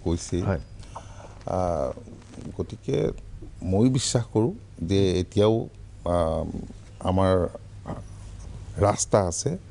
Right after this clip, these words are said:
Speaker 2: হুম।
Speaker 1: আৰু
Speaker 2: আচ্ছা, পুনৰীক্ষণটো
Speaker 1: সেই
Speaker 2: আপুনি কেনেধৰণে হোৱাটো বিচাৰিছে মানে?
Speaker 1: মই, আ, ৰাজগুৰু ডাঙৰীয়া, এতিয়া সেই সম্পৰ্কে ডিটেইলছলৈ নাযাওঁ, যিহেতু এই বিষয়টোৰ সম্পৰ্কত আৰু অলপ
Speaker 2: হুম।
Speaker 1: among
Speaker 2: অধ্যয়নৰ প্ৰয়োজন
Speaker 1: ourselves,
Speaker 2: আছে।
Speaker 1: অধ্যয়ন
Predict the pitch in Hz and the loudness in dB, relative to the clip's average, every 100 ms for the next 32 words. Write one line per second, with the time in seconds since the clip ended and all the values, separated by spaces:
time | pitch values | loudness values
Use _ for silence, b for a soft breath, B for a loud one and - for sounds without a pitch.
0 | - 101 - B B B B - 87 80 | -6 -4 -6 B B B B -2 0 2
1 | 82 - 247 190 233 277 269 262 247 247 | 4 4 2 4 8 8 8 6 6 6
2 | 240 - 196 226 220 220 185 131 131 104 | 4 4 4 6 6 6 6 6 4 0
3 | 95 98 87 - 82 78 90 110 120 117 | 2 2 2 2 0 6 8 10 8 6
4 | - 104 104 101 92 95 110 113 101 87 | 4 4 6 8 6 6 6 8 6 6
5 | 85 139 240 - - 92 - 113 101 110 | 6 4 2 -4 -2 0 6 6 8 8
6 | 107 104 107 101 104 92 - 101 - 101 | 8 6 4 4 2 4 4 6 6 6
7 | 90 85 82 80 - - 92 113 - 147 | 6 6 6 4 -2 -2 2 4 4 4
8 | 127 104 - 110 117 110 90 85 98 87 | 6 2 4 4 6 4 4 4 4 4
9 | 104 - - B B B - 101 147 143 | 2 0 -8 B B B 2 4 6 6
10 | 87 - - - - 90 82 - - - | 6 2 -6 -16 -10 -8 -8 -8 -6 4
11 | 123 107 139 147 110 107 98 104 82 78 | 6 8 8 6 6 6 6 4 2 0
12 | - - 95 90 92 104 104 104 | -6 0 2 4 6 6 6 4